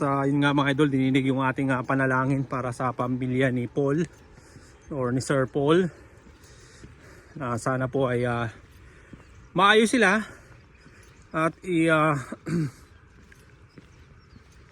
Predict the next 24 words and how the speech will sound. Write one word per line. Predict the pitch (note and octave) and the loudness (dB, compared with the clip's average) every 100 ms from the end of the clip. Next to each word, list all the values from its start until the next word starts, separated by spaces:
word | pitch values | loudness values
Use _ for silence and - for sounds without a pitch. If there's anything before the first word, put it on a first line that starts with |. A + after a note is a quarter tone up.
| - - - - - - - - - - - - | -20 -20 -20 -20 -20 -20 -20 -20 -20 -20 -12 -4
i-comfort | D#3 G3+ G3 G3 G3 | 2 4 4 4 4
sila, | F#3+ F#3 | 4 4
mga | F#3 F#3+ | 4 4
idol, | E3+ F3+ G3 - | 4 4 2 -4
sa | E3 D#3+ D#3 D#3+ | -4 -2 -2 -2
naranasan | D#3 D#3+ D#3+ D3+ D#3 | -2 -2 -2 -4 -2
nilang, | D3+ D3+ D3 | -2 -2 -2
ah, | D3 C3 - - - - - - - - - - - - - - - - - - - - - - - - | -4 -6 -14 -20 -20 -20 -20 -20 -20 -20 -20 -20 -20 -20 -20 -20 -20 -20 -20 -20 -20 -20 -20 -20 -20 -4
kawalan | E3+ F3+ F3+ F3+ | 2 4 4 4
ngayon. | F3+ E3 F#3 G#3+ E3 - - - - - - - - - - - - - | 4 4 4 0 -4 -20 -20 -20 -20 -20 -20 -20 -20 -20 -20 -20 -20 -8
Grabe, | F3 F3 F3 | 0 2 2
mga | F3 F3 | 2 2
idol, | D#3+ E3+ D#3 | 2 0 -2
kasi | F3+ | 0
nga, | E3+ E3+ | 2 2
yun | E3 | 4
nga, | E3 E3 - - | 2 0 -4 -6
ah, | D#3+ D3+ D3 C#3 | -4 -2 -4 -2
halos, | D#3 D3 E3 | -4 -4 -4
ah, | D3+ D3 | -2 -2
wala | D3 D#3+ D3+ | 0 -2 -2
pang | D#3 | -4
isang | D3 D#3 D3 | -2 -4 -4
taon. | C#3+ | -6